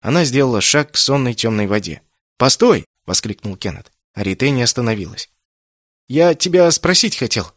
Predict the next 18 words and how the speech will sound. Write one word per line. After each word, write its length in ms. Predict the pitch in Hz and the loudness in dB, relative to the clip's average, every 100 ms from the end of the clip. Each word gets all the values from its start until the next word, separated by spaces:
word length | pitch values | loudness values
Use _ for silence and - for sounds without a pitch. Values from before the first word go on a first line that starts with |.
| _ _ _ | _ _ _
неловко 380 | - 117 113 - | -6 -2 -2 -4
выговорил 440 | 107 101 98 95 92 | -6 -4 -4 -4 -6
он. 140 | 71 _ _ _ _ _ _ _ _ _ _ _ _ _ | -8 _ _ _ _ _ _ _ _ _ _ _ _ _
Хотел 300 | - - 170 | -10 -2 0
он 120 | 165 143 | 2 0
никак 300 | 147 190 160 | -2 -4 -4
уж 160 | - | -4
не 80 | 147 | -2
спросить, 560 | - 139 135 - 95 80 | -2 0 0 0 -4 -8
а 120 | 76 | -10
если 320 | 90 127 - | -4 -4 -2
уж 160 | 127 113 | -2 -4
и 40 | |
спросить, 460 | - 110 110 175 - | -4 -2 -2 -2 -4
то 100 | - | -4
совсем 340 | 87 - 135 | -2 -2 -4
о 40 | |
другом. 400 | 117 120 113 123 | -4 -8 -6 -8